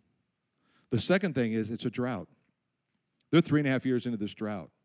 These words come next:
This water they probably brought with them to survive the desert heat. They said, "Take the water and pour it on the wood." Then he said, "Do it a second time."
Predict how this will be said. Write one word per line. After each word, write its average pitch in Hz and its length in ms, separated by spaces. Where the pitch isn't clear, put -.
This 165 240
water 143 440
they 120 140
probably 139 280
brought 135 340
with 160 240
them 107 240
to 123 140
survive 113 760
the 113 80
desert 113 460
heat. 117 400
They 160 100
said, 160 220
"Take 220 340
the 247 100
water 135 420
and 123 240
pour 170 320
it 131 100
on 131 220
the 127 100
wood." 123 480
Then 202 140
he 262 100
said, 147 380
"Do 175 180
it 170 60
a 160 80
second 190 440
time." 87 480